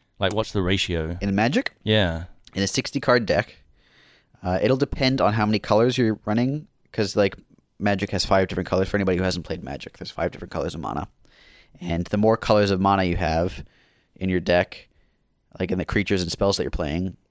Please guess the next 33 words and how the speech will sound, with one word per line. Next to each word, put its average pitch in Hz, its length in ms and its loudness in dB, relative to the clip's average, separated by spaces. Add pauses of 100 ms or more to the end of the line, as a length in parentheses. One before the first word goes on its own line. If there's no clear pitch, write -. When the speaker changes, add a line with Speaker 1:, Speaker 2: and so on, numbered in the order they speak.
(100)
Speaker 2:
uh, 90 320 2 (800)
the 90 320 0 (640)
more 120 680 4
lands 107 720 2
and 95 140 2
more, 98 580 2
like, 92 280 -4 (920)
mana 104 380 4
conversion 95 920 0
cards 90 480 2
you 90 60 -6
need 85 300 -4
to 92 100 -6
make 87 240 -4
that - 200 -2
deck 92 200 -2
run 92 240 -2
smoothly. 113 600 0 (600)
So 101 380 4
in 104 140 0
a 101 140 2
monocolored 110 720 2
deck, 95 260 0
you 101 60 -4
can 107 80 -2
probably 135 380 2
get 127 120 2
away 123 180 6
with, 110 140 2
like, 95 180 -2 (760)
twenty 123 760 0
or 131 200 2
so. 151 520 2